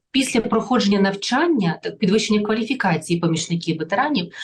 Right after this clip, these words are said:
яке буде тривати уже з початку серпня, е, і, е, тривалість його три тижні, вони мають пройти це навчання, е, успішно завершити його, фінальний тест, отримати сертифікат. І ось це вже завершальний третій рівень,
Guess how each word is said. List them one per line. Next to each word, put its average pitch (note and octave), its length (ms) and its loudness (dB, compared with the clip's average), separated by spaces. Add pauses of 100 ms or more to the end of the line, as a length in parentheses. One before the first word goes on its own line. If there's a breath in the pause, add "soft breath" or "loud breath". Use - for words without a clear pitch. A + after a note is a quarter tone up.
(180 loud breath)
яке G#3 240 2
буде G3 180 0
тривати F#3+ 500 0
уже F3 260 -2
з F3 40 -10
початку F3 460 -4
серпня, B3 640 0 (160)
е, F3+ 100 -4
і, F3+ 380 2
е, E3+ 160 2
тривалість E3+ 400 0
його E3+ 140 0
три F3 200 0
тижні, D#3 500 -4 (280 loud breath)
вони G#3 160 4
мають G#3+ 460 2 (120)
пройти F3+ 380 0
це F#3 100 -6
навчання, G#3+ 540 2 (260)
е, F#3 80 2
успішно G#3 600 0
завершити E3+ 560 0
його, G#3 300 2 (140)
фінальний D#3+ 360 2 (340)
тест, A3+ 280 -2
отримати A#3+ 400 0
сертифікат. F3+ 600 -2 (200 loud breath)
І A#3 100 2
ось A#3 180 2
це D#4 140 2
вже B3+ 160 0
завершальний G#3 640 0
третій F#3 300 0
рівень, D#4 280 2